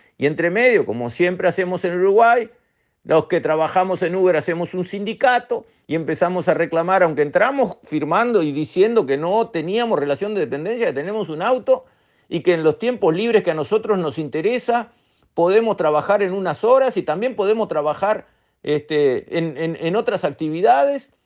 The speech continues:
y por lo tanto somos independientes y no tenemos relación de dependencia con la empresa, o sea, no tenemos que cobrar ni aguinaldo, ni salario vacacional, ni ninguna de esas cosas, porque no es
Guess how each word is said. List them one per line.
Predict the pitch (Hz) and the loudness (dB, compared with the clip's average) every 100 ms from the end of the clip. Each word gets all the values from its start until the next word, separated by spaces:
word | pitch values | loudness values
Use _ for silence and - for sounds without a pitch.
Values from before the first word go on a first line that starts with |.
| _ - | _ -8
y | 156 | -2
por | 180 | 2
lo | 180 175 | 2 2
tanto | 233 240 233 226 - - | 0 2 2 2 -2 -4
somos | 220 254 226 175 | 0 0 -2 -4
independientes | 151 151 151 170 233 247 208 - | -6 -4 -6 -4 -4 -2 -6 -6
y | 160 | -4
no | 196 240 233 | -2 -2 -2
tenemos | 170 170 226 226 | -4 -2 0 0
relación | 165 151 147 226 | 0 -2 -2 0
de | 220 | 0
dependencia | 170 151 156 208 226 185 | 0 -2 0 0 2 0
con | 151 | -2
la | 147 | -4
empresa, | 143 247 220 | -2 -2 0
o | 165 | -2
sea, | 202 | -2
no | 214 180 | -4 -6
tenemos | 185 202 | -6 -4
que | 135 | -2
cobrar | 147 190 180 | 0 2 0
ni | 147 127 | -4 -4
aguinaldo, | 123 127 127 123 180 233 233 214 165 | -4 -2 -4 -4 0 2 2 0 -2
ni | 147 | -4
salario | 131 135 139 147 135 | -2 0 2 2 0
vacacional, | 123 120 113 117 - 110 117 208 262 254 254 247 180 | -2 -2 -6 -6 -6 -6 -4 -4 -2 -2 0 -2 -2
ni | 165 | -4
ninguna | 170 180 226 233 | -6 -6 -4 -2
de | |
esas | 175 220 | -2 -2
cosas, | 233 226 170 | -2 -4 -4
porque | 147 156 | -8 -6
no | 151 185 208 | -6 -4 -4
es | 220 254 247 - | -2 -2 -4 -10